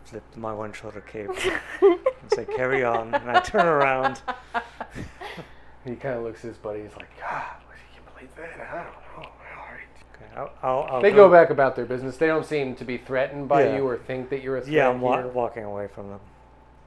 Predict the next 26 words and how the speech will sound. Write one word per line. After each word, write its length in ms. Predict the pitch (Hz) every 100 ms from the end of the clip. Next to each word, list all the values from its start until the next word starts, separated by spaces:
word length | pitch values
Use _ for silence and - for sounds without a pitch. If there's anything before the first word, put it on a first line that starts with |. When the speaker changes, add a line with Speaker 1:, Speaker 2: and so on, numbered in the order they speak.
| - - - 156
Speaker 1:
I'm 60 |
gonna 160 | 131 123
go 160 | 107 110
join 320 | 107 107 104
them 160 | 104
for 140 | 98 98
ice 240 | 95 95
cream. 340 | - 104 98 98 - - - - - - - - - - - - - - - - -
Speaker 3:
As 120 | 127 123
you're 80 | 127
standing 340 | 156 139 123
at 80 | 110
the 140 | 110
ice 240 | 104 104 -
cream 440 | 120 113 107 104 - - - - - - - - - - - - - -
truck. 340 | - 113 113 - - -
Speaker 1:
That's 160 | 131
where 80 | 175
you 120 | 175 156
said 240 | 156 147
you 80 | 139
went, 340 | 143 147 117
so 240 | - 120 110
that's 200 | 104 -
where 100 | 113
you 160 | 113